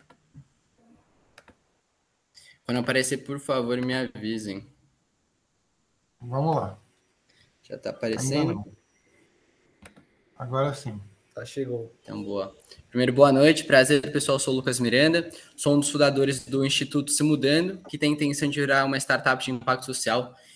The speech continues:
Speaker 1: em cerca de três anos. O Instituto, ele trabalha com a população em situação de rua, então ele é, é fácil responder essa pro-, esse problema, né?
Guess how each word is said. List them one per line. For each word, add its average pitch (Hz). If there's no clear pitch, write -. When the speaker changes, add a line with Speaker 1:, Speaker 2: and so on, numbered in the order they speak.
Speaker 1:
em 123
cerca 127
de 123
três 143
anos. 104
O 175
Instituto, 196
ele 202
trabalha 170
com 175
a 170
população 160
em 156
situação 156
de 160
rua, 123
então 165
ele 175
é, 180
é -
fácil 180
responder 165
essa 147
pro-, 147
esse 139
problema, 123
né? 123